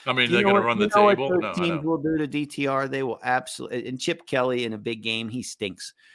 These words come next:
Speaker 2: But as far as in the playoffs, but we'll see. I don't know. I, I, I'll tell you, when I watched Utah last week,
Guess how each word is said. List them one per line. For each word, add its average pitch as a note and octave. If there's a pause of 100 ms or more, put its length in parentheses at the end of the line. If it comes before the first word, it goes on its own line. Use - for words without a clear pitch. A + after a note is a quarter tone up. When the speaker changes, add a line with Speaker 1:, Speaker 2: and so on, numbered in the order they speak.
(220)
Speaker 2:
But C#3 (500)
as A#2
far A#2+
as G#2
in G#2+
the G2+
playoffs, G2
but A#2+
we'll D#3+
see. A#2+ (520)
I F#3+
don't C#4
know. G#3
I, F#3+
I, A3
I'll C4
tell B3
you, D3
when C#3
I F#3+
watched C#4+
Utah E3+
last C3+
week, D#3